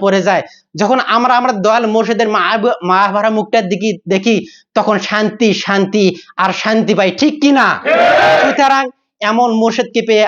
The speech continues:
Speaker 1: আমরা নিজেদেরকে ধন্য মনে করি, ধন্য আমার জীবন, ধন্য আমার মুর্শিদ পাওয়া। সম্মানিত হাজিরিন, তাই এখানে যারা আমাদের এই অনুষ্ঠানে যারা আসে, আমাদের দরবারকে যারা দেখার জন্য আসে,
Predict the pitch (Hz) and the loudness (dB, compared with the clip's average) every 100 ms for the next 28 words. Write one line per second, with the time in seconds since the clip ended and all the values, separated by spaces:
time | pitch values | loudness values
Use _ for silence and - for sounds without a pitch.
0 | - 208 214 208 220 202 202 214 170 127 | 0 0 0 0 0 0 -2 0 -2 0
1 | 226 226 226 208 208 208 185 160 220 220 | 2 2 2 2 2 2 0 0 0 2
2 | 208 202 185 160 180 185 - _ _ 131 | 2 2 -2 0 0 0 -2 _ _ -4
3 | 170 220 202 185 185 180 180 190 180 - | 0 2 2 2 0 0 0 -2 -4 -2
4 | 180 139 - - - _ - 240 254 269 | 0 0 -2 -14 -20 _ -2 0 2 0
5 | 247 233 220 226 254 226 120 - _ _ | 0 0 0 0 0 0 -4 -10 _ _
6 | 247 254 123 - _ _ _ _ - - | 0 0 -2 -10 _ _ _ _ -10 -4
7 | 220 262 277 269 254 254 247 247 - _ | -2 -2 0 2 2 2 2 -2 -10 _
8 | _ _ _ - 196 240 226 247 247 214 | _ _ _ -4 0 0 0 2 2 2
9 | 214 247 240 - 233 240 233 226 165 202 | 0 -2 -4 -2 0 0 0 -2 0 0
10 | 208 185 208 226 190 202 214 185 185 196 | 2 0 0 0 0 0 0 0 2 2
11 | 208 220 220 190 196 180 165 202 196 202 | 2 0 0 0 0 0 -2 -2 -2 0
12 | 196 190 214 | 0 0 0